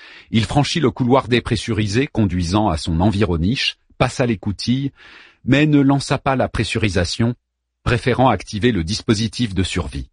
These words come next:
L'O deux entra à flot. Le réseau com se mit à grésiller. Les systèmes du submersible rapportèrent des dégâts importants, mais supportables. « Toujours là ? » demanda Manmut. «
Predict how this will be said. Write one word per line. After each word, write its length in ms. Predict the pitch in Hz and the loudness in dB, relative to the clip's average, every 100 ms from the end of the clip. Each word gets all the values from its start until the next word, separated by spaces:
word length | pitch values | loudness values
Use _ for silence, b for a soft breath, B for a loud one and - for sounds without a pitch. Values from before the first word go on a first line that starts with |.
| _ _ _ _ _ _ _ | _ _ _ _ _ _ _
L'O 260 | 87 104 123 | 0 4 4
deux 320 | 101 120 127 - | 2 0 -2 -2
entra 460 | 113 113 - 110 - | -2 0 -2 -4 -4
à 140 | 98 | -6
flot. 360 | 85 - 67 60 _ _ _ _ - | -8 -10 -12 -14 _ _ _ _ -2
Le 160 | 104 107 | 4 4
réseau 320 | 107 98 98 | 2 0 -2
com 240 | 107 113 | 0 0
se 120 | - | 0
mit 140 | 95 98 | 0 0
à 100 | 92 | -2
grésiller. 540 | 73 85 71 69 73 - _ _ _ _ _ - | -2 -4 -6 -6 -6 -8 _ _ _ _ _ 0
Les 140 | 110 | 0
systèmes 460 | - 127 - 151 127 | 0 -4 0 2 2
du 140 | 113 | -2
submersible 680 | - 131 110 117 - 151 127 | 0 0 2 0 -2 -4 -2
rapportèrent 500 | 117 - 120 147 123 | -2 -2 -2 -2 0
des 100 | 107 | 0
dégâts 300 | 95 92 110 - | 0 0 0 0
importants, 680 | 131 120 135 - 147 175 185 | -2 0 -4 -2 -2 -2 -4
mais 280 | 117 135 - | -2 -2 -2
supportables. « 800 | - 139 120 - - 65 - - - _ _ _ _ _ _ _ _ _ _ - | -8 -6 -2 -4 -4 -10 -10 -16 -20 _ _ _ _ _ _ _ _ _ _ -2
Toujours 260 | 170 165 165 | 2 4 4
là ? » 240 | 214 - _ _ - | 2 -2 _ _ -6
demanda 420 | 92 78 87 85 | -2 0 2 2
Manmut. « 500 | 80 78 82 107 - | 0 2 2 0 -4